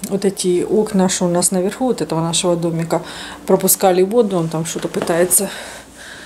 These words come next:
сделать, какое-то как накрытие, чтобы туда вода не шла. Во дворе сейчас у нас хороший вечер. Мы только что с Яшиком, с папой там гуляли, да.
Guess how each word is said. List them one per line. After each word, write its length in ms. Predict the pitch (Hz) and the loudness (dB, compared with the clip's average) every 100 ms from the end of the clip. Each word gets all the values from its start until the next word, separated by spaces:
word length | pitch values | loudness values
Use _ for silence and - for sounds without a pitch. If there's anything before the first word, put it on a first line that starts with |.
| - - | -20 -12
сделать, 560 | 202 170 196 185 175 - | -10 0 2 4 2 2
какое-то 580 | 185 180 180 180 170 165 | 0 4 2 4 4 4
как 240 | 165 160 | -2 -2
накрытие, 560 | 185 180 214 220 214 180 | -4 -2 0 2 2 0
чтобы 280 | - 175 | -2 -6
туда 220 | - 175 175 | -6 0 2
вода 320 | 175 175 208 | 2 2 4
не 160 | 254 | 4
шла. 360 | 247 - 269 269 - - - - - - - - - - - - - - - - | 2 4 4 4 -2 -14 -16 -16 -18 -18 -20 -20 -20 -20 -20 -20 -20 -20 -20 -8
Во 160 | 233 202 | -2 0
дворе 340 | 196 214 220 | 4 6 6
сейчас 360 | - - 196 185 | 2 -2 -2 -2
у 20 | |
нас 240 | 180 - - - - - | 0 -2 -2 -10 -10 0
хороший 380 | 196 202 214 | 2 4 2
вечер. 280 | 214 240 220 | 2 0 0
Мы 100 | 196 | -2
только 240 | 190 196 190 | -4 -6 -8
что 180 | - 196 | -6 -6
с 60 | |
Яшиком, 500 | 196 196 - - 190 | -2 -2 -2 -6 -4
с 100 | - | -2
папой 340 | - 190 190 - | 0 0 -2 -6
там 240 | - 190 - - - - - - - - - - | -6 -8 -8 -14 -18 -18 -16 -16 -16 -20 -16 0
гуляли, 480 | 208 208 180 175 180 | 2 6 4 2 -2
да. 260 | 190 190 | -2 -2